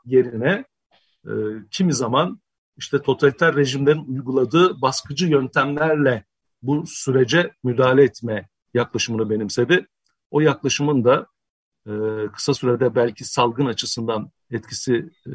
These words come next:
bazı yerlerde görüldü ama bunun orta ve uzun erimli olarak salgınla mücadelede etkili olmadığı da ortaya çıktı. Dolayısıyla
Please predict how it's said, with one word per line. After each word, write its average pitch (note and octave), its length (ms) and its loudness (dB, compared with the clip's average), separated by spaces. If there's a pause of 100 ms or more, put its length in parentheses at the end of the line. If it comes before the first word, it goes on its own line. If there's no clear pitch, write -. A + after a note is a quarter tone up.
(460)
bazı A#2 300 0
yerlerde A2 380 -2
görüldü A2+ 340 -4
ama D3 340 -2 (340)
bunun B2+ 340 0 (280)
orta A#2+ 320 0
ve C3 200 4 (140)
uzun D3+ 380 -2
erimli C3 360 4
olarak A#2+ 580 -2 (480)
salgınla B2+ 580 0
mücadelede B2+ 680 0 (100)
etkili C#3 340 -2
olmadığı B2 500 -2
da F#3 180 0 (300)
ortaya C3+ 420 0
çıktı. - 340 -12
Dolayısıyla C#3 600 2